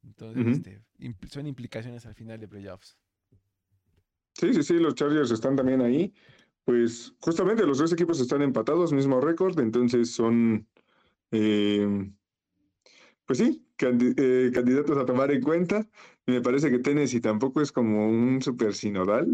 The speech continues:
Speaker 2: así que digas, "Uy, qué sólido". Eh, sabemos que siempre va a ser un partido bien jugado de ese lado, porque son muy, muy, están muy bien con-, coacheados con Bravel. Eh,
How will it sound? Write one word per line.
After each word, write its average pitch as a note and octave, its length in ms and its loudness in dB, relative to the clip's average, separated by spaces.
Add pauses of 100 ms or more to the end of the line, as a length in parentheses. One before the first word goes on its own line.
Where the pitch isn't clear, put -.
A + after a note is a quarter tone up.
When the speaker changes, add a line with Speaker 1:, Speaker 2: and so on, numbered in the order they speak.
(140)
Speaker 2:
así A#2 280 -2
que A#2+ 100 0
digas, A2+ 340 2
"Uy, F3 180 2
qué C3+ 140 -2
sólido". D#3+ 460 0 (360)
Eh, B2 180 0
sabemos D#3 360 0
que C#3+ 100 0
siempre E3 340 2
va D3+ 100 2
a C#3+ 40 0
ser D3 140 0
un C#3+ 300 2
partido B2+ 420 0
bien B2+ 280 2
jugado A#2+ 420 2
de A#2+ 80 2
ese B2 120 0
lado, F3+ 280 0
porque A#2 280 -2
son A#2+ 280 2
muy, B2 320 2
muy, A#2 840 2 (500)
están D3+ 220 -2
muy E3 100 2
bien D#3+ 180 2
con-, C3 380 0
coacheados D3 640 0
con A2 160 -2
Bravel. D3 500 2 (100)
Eh, A2 420 4